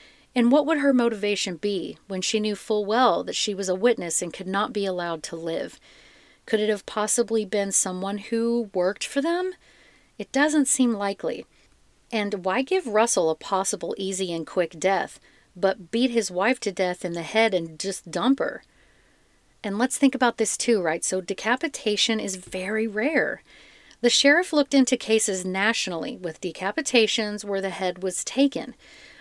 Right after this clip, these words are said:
Only one case out of New York in November of two thousand fifteen, so over a year later, eighty-three-year-old Louise Coley, Coley was beaten to death in her own home in an upscale community.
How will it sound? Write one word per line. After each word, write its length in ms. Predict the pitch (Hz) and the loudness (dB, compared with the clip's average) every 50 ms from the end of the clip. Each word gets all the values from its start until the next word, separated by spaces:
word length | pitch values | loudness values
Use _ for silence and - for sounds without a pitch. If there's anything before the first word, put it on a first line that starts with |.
| - - | -4 0
Only 240 | 233 226 233 233 | 2 4 4 4
one 340 | 226 208 226 254 302 359 381 | 4 4 4 4 4 4 2
case 360 | - - 339 330 320 285 - | 0 0 0 0 0 2 2
out 160 | 269 240 240 226 | 4 4 4 2
of 120 | 220 196 | 0 -2
New 120 | 208 208 | -2 -4
York 520 | 208 185 180 196 196 185 170 170 160 - - - _ - _ _ _ - | -4 -2 -2 0 0 0 0 -2 -4 -8 -14 -20 _ -20 _ _ _ -8
in 340 | 202 190 185 185 180 190 - | -6 -6 -4 -4 -6 -6 -6
November 460 | 202 196 190 185 196 208 208 202 196 | -4 -4 -4 -4 -2 -2 -2 0 0
of 100 | 185 175 | -2 -2
two 160 | - - 214 202 | -2 -4 -6 -4
thousand 360 | - 190 190 175 185 175 165 | -2 -2 -2 -4 -4 -8 -8
fifteen, 580 | - - 185 180 - - 208 190 165 160 - | -4 -4 -4 -4 -4 -6 -6 -6 -6 -6 -4
so 260 | 170 - - 196 175 175 | -4 -2 -2 0 0 0
over 300 | 185 196 190 220 220 240 | 0 -2 -2 -2 -2 0
a 60 | 240 | -2
year 320 | 226 214 220 226 220 214 | -2 -2 -2 0 0 0
later, 520 | 202 180 185 196 214 226 196 175 - - - - - - - - - _ _ _ _ | -2 -4 -2 -2 0 0 0 -2 -2 -4 -8 -14 -20 -20 -20 -20 -20 _ _ _ _
eighty-three-year-old 1040 | 214 233 269 277 320 330 - - - 233 214 240 247 247 233 220 196 185 175 170 165 | 2 2 2 2 0 -2 -4 -4 -4 0 0 0 2 2 2 2 2 2 0 0 -2
Louise 500 | 180 175 170 160 190 208 226 233 233 - | -4 -8 -6 -4 -4 -2 -2 -2 -4 -4
Coley, 640 | - - - - 220 220 226 247 254 262 269 269 - _ _ - | -6 -8 -8 -4 -2 0 0 0 0 0 0 -2 -4 _ _ -8
Coley 460 | - - 208 220 247 285 294 311 311 - _ - | -4 -2 0 0 0 0 0 -2 -4 -8 _ -6
was 160 | 196 196 190 | -6 -6 -4
beaten 340 | - - 254 262 247 247 233 | -2 -2 0 0 2 0 0
to 140 | - - 220 | 0 -2 -2
death 340 | 190 226 220 202 170 - - | 0 2 0 0 0 -2 -6
in 120 | - 196 | -8 -8
her 200 | 175 185 180 175 | -6 -6 -6 -6
own 180 | 170 170 170 170 | -6 -8 -8 -4
home 420 | - 254 262 254 254 262 247 247 247 - | 0 2 4 4 4 4 2 2 0 -2
in 180 | 220 214 208 | -4 -4 -4
an 100 | 208 208 - - | -4 -4 -4 -4
upscale 560 | 202 190 - - - - 190 180 170 165 - | -6 -4 -4 -4 -2 -2 0 0 0 -2 -4
community. 600 | - 180 175 185 202 208 190 165 - - 143 | -6 -8 -6 -4 -4 -4 -4 -6 -6 -8 -10